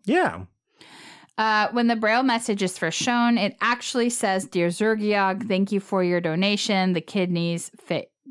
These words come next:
Speaker 2: great in Braille."
Speaker 1: Yeah. And Zergiog seems to have named his birds after flavors and or spices. The names include taffy, vanilla, chocolate, cinnamon,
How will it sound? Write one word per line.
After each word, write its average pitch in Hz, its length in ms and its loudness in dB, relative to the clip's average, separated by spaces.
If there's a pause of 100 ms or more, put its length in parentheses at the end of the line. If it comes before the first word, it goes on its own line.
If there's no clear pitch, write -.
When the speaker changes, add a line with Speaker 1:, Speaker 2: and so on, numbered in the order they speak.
Speaker 2:
great 185 580 -2 (220)
in 147 160 -4
Braille." 226 340 -4 (160)
Speaker 1:
Yeah. 359 320 0 (560)
And 143 320 -2
Zergiog 190 400 0
seems 175 300 0
to 160 80 0
have 123 160 -2
named 123 220 0
his 113 120 0
birds 113 520 -2 (100)
after 113 260 -2
flavors 110 540 -2
and 139 200 -2
or 117 120 -2
spices. 90 500 -6 (440)
The 165 80 -4
names 175 220 0
include 143 280 0
taffy, 202 460 0
vanilla, 143 500 0
chocolate, 151 480 -4
cinnamon, 123 520 -2